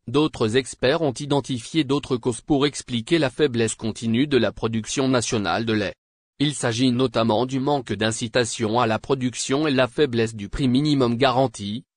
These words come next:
couvrant à peine la hausse des coûts de production. Les éleveurs et producteurs algériens sont aussi grandement touchés par la problématique des ressources naturelles limitées du fait d'un climat semi-aride à aride sur plus de quatre-vingt-dix pour cent de la surface du pays,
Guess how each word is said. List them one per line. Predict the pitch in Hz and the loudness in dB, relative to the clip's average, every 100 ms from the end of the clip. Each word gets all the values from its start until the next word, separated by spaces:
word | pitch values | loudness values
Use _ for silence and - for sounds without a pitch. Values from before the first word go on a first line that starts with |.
| _ | _
couvrant | - 151 107 87 - - | -8 -6 -4 -6 -6 -2
à | 120 | 0
peine | - 131 147 170 | 2 2 2 2
la | 127 113 | 2 6
hausse | 143 131 | 6 4
des | 113 113 | 0 -2
coûts | - 143 | -2 -4
de | 110 | -2
production. | - 104 110 - 95 - _ _ _ - | -4 -4 -6 -6 -8 -10 _ _ _ -2
Les | 127 120 | 0 2
éleveurs | 135 127 110 110 127 | 2 0 2 2 2
et | 123 | 0
producteurs | 143 143 131 - 113 104 | 0 0 -2 -2 -2 0
algériens | 127 120 131 123 127 147 | 0 0 0 0 0 0
sont | 143 123 | 0 0
aussi | 131 - 147 | -2 -2 -4
grandement | 127 123 147 120 117 117 | -2 0 2 2 0 -2
touchés | 151 139 - 185 | -6 -6 -2 0
par | 160 123 | 0 0
la | 120 | 0
problématique | - 147 135 131 123 160 156 | 0 0 2 2 0 -6 -4
des | 127 104 | -2 -2
ressources | 101 110 160 160 - | -2 0 0 0 0
naturelles | 113 117 117 127 135 139 110 | 0 0 0 0 4 4 2
limitées | 117 131 135 - 143 | 0 2 2 2 -2
du | 113 | -2
fait | - 143 | 2 2
d'un | 127 113 | 2 0
climat | - 151 147 160 | -4 -2 2 2
semi-aride | 151 143 127 147 175 139 180 143 | 0 0 2 2 2 2 0 0
à | 107 | 2
aride | 107 135 127 95 | 2 0 -2 -2
sur | - 147 | 0 -2
plus | - 156 | -2 -4
de | 143 127 | 0 0
quatre-vingt-dix | 139 127 120 117 113 120 - | 0 -2 0 0 -2 -4 -6
pour | - 135 | -8 -10
cent | - 110 110 | -4 0 0
de | 120 | 0
la | 110 107 | 0 0
surface | 156 139 151 147 - | 0 0 2 0 0
du | 107 107 | -4 0
pays, | 139 117 | 0 0